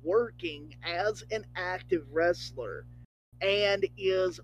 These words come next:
also saying, "Hey, I still wanna do this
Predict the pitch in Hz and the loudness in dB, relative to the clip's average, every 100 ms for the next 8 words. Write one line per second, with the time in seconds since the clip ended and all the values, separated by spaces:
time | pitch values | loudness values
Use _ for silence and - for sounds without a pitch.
0 | - 170 196 196 208 175 - 175 165 156 | -4 2 4 2 0 0 0 0 0 -2
1 | - - - 190 175 156 147 127 - - | -8 -14 2 6 6 4 -2 -8 -20 -20
2 | - _ _ _ - 190 - 202 202 208 | -20 _ _ _ -4 -2 -2 2 6 8
3 | 202 190 190 196 185 180 175 - - | 8 6 2 -2 2 4 4 -2 -14